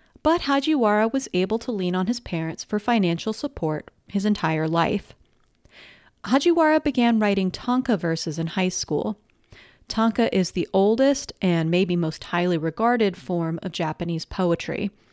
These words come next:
It's composed of lines with strict syllable limits, five, seven, five, seven, seven. For the most part, Hajiwara's tanka isn't regarded as especially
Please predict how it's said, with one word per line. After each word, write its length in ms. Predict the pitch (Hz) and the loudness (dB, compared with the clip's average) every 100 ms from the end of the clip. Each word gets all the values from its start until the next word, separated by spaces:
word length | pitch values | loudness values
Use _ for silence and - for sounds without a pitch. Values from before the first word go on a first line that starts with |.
| - - _ - | -20 -20 _ -10
It's 160 | 185 | -8
composed 540 | - 190 220 214 220 226 | -4 -2 4 4 4 0
of 120 | 202 | -2
lines 600 | 170 165 160 165 175 - | -2 0 -2 -4 -6 -6
with 180 | 165 151 | -4 -4
strict 460 | - - 226 - | -8 -4 -4 -4
syllable 520 | - - 202 175 160 151 | -8 -2 -2 -2 -4 -2
limits, 580 | 151 156 - - - - - | -2 -4 -8 -14 -20 -14 -4
five, 520 | 180 175 180 180 180 | 0 2 0 -2 -4
seven, 520 | - 165 156 156 160 | -4 -2 -2 -4 -6
five, 460 | - 156 151 156 - | -4 -4 -2 -4 -6
seven, 440 | 165 156 160 160 | -4 -4 -4 -6
seven. 440 | - 139 - - 185 _ _ | -6 -4 -4 -8 -10 _ _
For 100 | 226 | 0
the 60 | 233 | 4
most 320 | 247 269 - | 6 4 0
part, 320 | 233 202 - | 2 2 2
Hajiwara's 600 | - 196 190 180 165 165 | 0 0 2 2 0 -2
tanka 640 | - - 233 220 185 175 - | -6 -2 0 0 0 0 0
isn't 300 | 180 175 - | -2 0 -2
regarded 460 | 196 160 156 156 - | -2 -2 0 -2 -2
as 200 | 160 160 | -4 -4
especially 720 | - - 156 - 151 147 | -6 -6 -6 -6 -4 -6